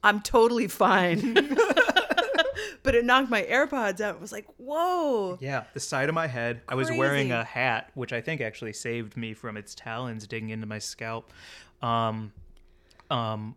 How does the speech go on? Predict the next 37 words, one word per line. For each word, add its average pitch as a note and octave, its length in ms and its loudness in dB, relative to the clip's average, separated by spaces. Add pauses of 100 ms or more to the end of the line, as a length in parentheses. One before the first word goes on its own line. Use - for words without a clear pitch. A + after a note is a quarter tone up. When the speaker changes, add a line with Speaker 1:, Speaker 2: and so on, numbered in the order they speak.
Speaker 2:
I A#2+ 60 -10
lost A2+ 200 -6
my A2+ 80 -10
train A2 200 -12
of G#2 80 -16
thought. A2 240 -12 (320)
Um, A2 420 -10 (1000)
Speaker 1:
Sorry, F#3+ 380 -2
I - 20 -2
interrupted. F3+ 540 -6 (100)
Just - 160 -14
getting F#3 240 -6
whacked F3+ 260 -4
in G3+ 80 -8
the F#3+ 60 -12
fucking G3 280 -12
head F#3+ 140 -10
by G3+ 100 -8
an F#3+ 120 -8
owl. G3 440 -6 (440)
Speaker 2:
Oh, A3+ 260 10
I, - 80 4
Speaker 1:
AirPods, G#3+ 400 0
Speaker 2:
it, E3+ 80 -16
Speaker 1:
yeah. B3 200 2
Speaker 2:
it, - 100 -16
uh, C3 280 4 (280)
so F3+ 200 0
it's - 220 -2
there. C#3+ 280 -2
I D3 120 -2
didn't D#3+ 220 -2
know C3+ 120 -4
how A#2 140 -6
silent B2 520 -4
they G2+ 100 -14
were, G2 320 -16